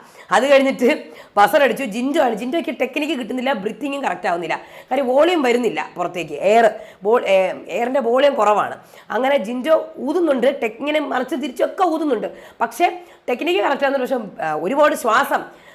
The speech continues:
കാറ്റ് പുറത്തേക്ക് കുറച്ചേ വരുന്നുള്ളൂ, ഹൂ ഹൂ എന്ന് മാത്രമേ വരുന്നുള്ളൂ. എല്ലാവർക്കും കിട്ടണമെന്നില്ല കേട്ടോ അത്. നന്ദനയും നല്ല എഫേർട്ട് ഇടുന്നുണ്ട്. അത് കഴിഞ്ഞ് കുറച്ച് നേരം കഴിഞ്ഞ് നാല് മിനിറ്റ് ഒക്കെ കഴിഞ്ഞു.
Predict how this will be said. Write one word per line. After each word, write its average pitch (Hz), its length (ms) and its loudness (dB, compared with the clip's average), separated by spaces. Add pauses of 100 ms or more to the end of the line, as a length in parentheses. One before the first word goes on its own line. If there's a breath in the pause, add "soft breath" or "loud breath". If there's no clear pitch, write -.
(140)
കാറ്റ് 294 280 4
പുറത്തേക്ക് 294 340 0
കുറച്ചേ 269 420 0
വരുന്നുള്ളൂ, 202 520 0 (240 soft breath)
ഹൂ 330 180 0
ഹൂ 262 200 -2
എന്ന് 285 140 0
മാത്രമേ 254 220 2
വരുന്നുള്ളൂ. 208 380 -2 (240 loud breath)
എല്ലാവർക്കും 339 480 2
കിട്ടണമെന്നില്ല 311 500 2
കേട്ടോ 220 140 2
അത്. 170 220 0 (280 loud breath)
നന്ദനയും 311 440 4
നല്ല 302 380 4
എഫേർട്ട് 277 320 2
ഇടുന്നുണ്ട്. 185 360 0 (260 loud breath)
അത് 240 240 4
കഴിഞ്ഞ് 285 360 4
കുറച്ച് - 400 -4
നേരം 269 220 4
കഴിഞ്ഞ് 269 280 0
നാല് 254 300 2
മിനിറ്റ് 254 240 -2
ഒക്കെ 233 100 -4
കഴിഞ്ഞു. 190 320 -4